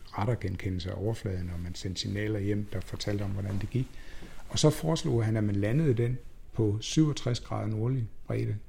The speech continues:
øh, på en slette, der hedder Vastitas Borealis. Og ideen var så, at den skulle stå i den nordlige polarsommer og undersøge vekselvirkningen mellem atmosfæren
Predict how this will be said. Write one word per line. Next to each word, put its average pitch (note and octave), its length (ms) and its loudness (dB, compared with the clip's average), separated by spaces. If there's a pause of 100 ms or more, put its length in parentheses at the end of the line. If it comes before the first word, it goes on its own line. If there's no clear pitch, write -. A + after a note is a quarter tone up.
(240)
øh, G2+ 180 -2
på G#2 140 -2
en G2+ 80 2
slette, A2+ 340 2
der G#2+ 80 0
hedder G2 200 0
Vastitas G#2 560 -2
Borealis. G2+ 720 -2 (640)
Og G2+ 340 0
ideen C#3+ 360 8
var C#3 120 4
så, C#3 140 4
at B2 160 6
den C#3 140 4
skulle - 200 0
stå D3 360 6 (540)
i A2+ 140 2
den G#2 340 2 (800)
nordlige C3+ 460 6
polarsommer A2+ 760 2 (520)
og G#2 140 2
undersøge A2+ 540 4
vekselvirkningen G#2 760 4
mellem A#2+ 260 4
atmosfæren A#2+ 720 2